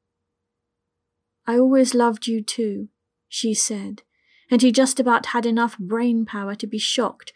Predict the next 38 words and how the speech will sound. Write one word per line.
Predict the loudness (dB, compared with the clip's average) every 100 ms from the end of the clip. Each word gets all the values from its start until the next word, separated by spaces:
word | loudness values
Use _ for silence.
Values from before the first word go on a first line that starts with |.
| -20 -16 -4
before | 0 4 2
she | 2 0
sat | 2 0 -2 -4
down | -2 -2 -2 -2
on | -2
the | -2 -4
other | -6 -4
side | -4 -4 -4 -8
of | -6
him | -8 -8
to | -10
Gavin, | -8 -8 -8 -12 -14 _ _ _ _ _ _ _ _
and | 2 2 4
offered | 0 2 -2 0
up | -2 -4
a | -4
wrist | 0 0 -2 -6 -10 -6
that | -2
still | 0 4 6 4
had | 0 -2
some | -2 0
of | -2 0
his | 0 0
blood | 0 0 0 -2
on | -4
it | -6
from | -8 -6 -4
where | -4 -4
she | -6 -6
had | -8 -8
cleaned | -10 -4 -4 -4
him | -4 -6
up. | -6 -10 _ _ _ _ _ _ _ _ _ _ _ _ _ _
This | -2 4 4 4
time | -4 -6 -4 -4
Jack | -2 -4 -4 -2
did | -2 -2
hesitate, | -8 -8 -10 -12 -12 -14 -20